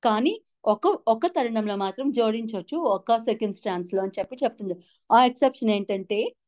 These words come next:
అతని ప్రాపర్టీ కూడా సైమల్టేనియస్ గా అదే ట్రాన్సాక్షన్ కి ముడిపడి ఉంటే అప్పుడు, అంటే the same property, ఏ ప్రాపర్టీ అయితే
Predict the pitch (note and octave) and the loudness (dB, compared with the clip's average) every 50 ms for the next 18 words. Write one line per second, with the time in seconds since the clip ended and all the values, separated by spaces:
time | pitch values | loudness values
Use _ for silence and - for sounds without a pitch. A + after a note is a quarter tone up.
0 | _ _ - F#3+ G3 - - D#4+ G4 A4+ A4 A4 - B3+ A#3+ A3+ A#3+ A#3 A3+ B3+ | _ _ -6 -4 -4 -2 -2 0 0 0 0 2 2 2 2 2 -2 -6 -6 -6
1 | B3+ A#3+ A#3 B3 E4 D#4+ - A#3+ G#3+ G#3 A3+ B3+ C4+ D4+ C4+ A#3 A3+ A#3 A3+ - | -4 -2 0 0 -2 -2 -2 -4 -2 0 -2 -2 0 -2 -2 -2 -4 -6 -6 -4
2 | C#4 C4+ B3 - G3+ G3 G3+ B3 D#4+ E4 E4 C4+ A#3 G3+ G3+ - G#3+ G3+ - - | -4 -4 -2 0 0 0 0 0 -2 -2 0 -2 -2 -2 -4 -6 -8 -8 -8 -8
3 | G#3+ G3 - A3+ G3 G3 G#3 G3 G#3+ - G#3 F#3 F3 F3 F3+ F#3 F#3 F#3 F3+ - | -8 -6 -4 -2 0 2 2 0 2 2 2 2 2 0 -2 -4 -4 -2 0 0
4 | C#4+ A4 A4 - - - _ _ _ - - G#3 A3 - D4+ A#3+ A3 A3 - F3+ | 0 0 -2 -6 -14 -20 _ _ _ 0 0 0 2 4 4 6 6 4 4 0
5 | F3+ G#3 - G4 E4 A3+ A3+ A3+ A3+ C4+ B3+ B3+ C#4+ E4 E4 D#4+ B3+ G#3 - - | -2 0 0 0 2 2 0 0 2 4 4 6 6 4 4 4 4 2 2 0
6 | G#3+ - G3 F#3 - G3+ G3+ G3+ - A3+ A3 A3 A3+ A3 - A3+ A3 G#3 G#3 - | -4 -4 -4 -4 -2 -4 -4 -2 -2 -2 -2 -2 -4 -8 -4 -4 -4 -4 -4 -4
7 | A#3+ C#4+ A4 A4 | -6 -6 -6 -8